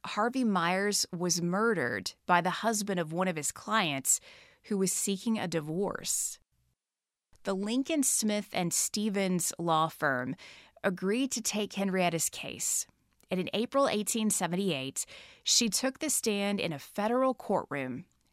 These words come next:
to share her story with a jury. Her son Arthur was sitting in the court as she testified about her manumission in eighteen forty-eight and the joy of freedom turning into the horror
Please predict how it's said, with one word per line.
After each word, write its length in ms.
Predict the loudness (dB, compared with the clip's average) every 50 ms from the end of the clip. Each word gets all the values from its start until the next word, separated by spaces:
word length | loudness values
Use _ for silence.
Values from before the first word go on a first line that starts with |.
| _ -4
to 100 | 0 2
share 320 | 4 4 4 4 4 2 0
her 180 | 0 0 2
story 480 | 2 2 2 2 0 0 0 0 2 0
with 180 | 0 0 0 -2
a 60 | -2
jury. 640 | -2 -4 -4 -2 -2 -2 -4 -4 -8 -10 -12 -14 -20 _ _ _ _ _ _ _ _ _ _ _ _
Her 160 | -2 0 2
son 340 | 2 2 2 4 4 4 2 2 4
Arthur 420 | 2 2 2 2 0 0 0 0
was 160 | 0 0 0
sitting 500 | 0 0 0 2 2 4 4 2 2 0 -2
in 300 | 0 2 2 4 4 2
the 80 | 0 0
court 520 | -2 -4 -4 -4 -4 -2 0 0 0 0 -2 -6 -20 -20 -20 -20 -20 _ _
as 120 | -2 0 0
she 140 | 0 0
testified 680 | 0 0 0 0 0 0 -2 -2 -2 0 0 0 0 0
about 300 | 0 2 2 2 2 0
her 120 | 0 0 0
manumission 1040 | 0 0 0 0 0 0 0 0 0 2 4 4 4 4 4 2 2 2 0 0 -2 -4
in 140 | -4 -2 -2
eighteen 420 | -2 -4 -4 -4 -2 0 0 -2
forty-eight 880 | -2 -2 -2 -2 -2 0 0 -2 -4 -4 -4 -6 -8 -6 -6 -6 -6 -8 -14 -20 -20 -20 -20 -20 -20 _ _
and 140 | -2 0 0
the 60 | 0
joy 400 | 0 0 0 0 2 2 2 2
of 160 | 2 2 0
freedom 520 | -2 -2 -2 0 0 0 0 0 -2 -2 -6 -8 -12 -20 -20 -20 _ _ _ -4
turning 300 | -2 0 0 0 0 0
into 260 | 0 2 0 0 0
the 140 | -2 -4 -6
horror 640 | -6 -6 -2 0 2 4 4 2 0 -2 -6 -8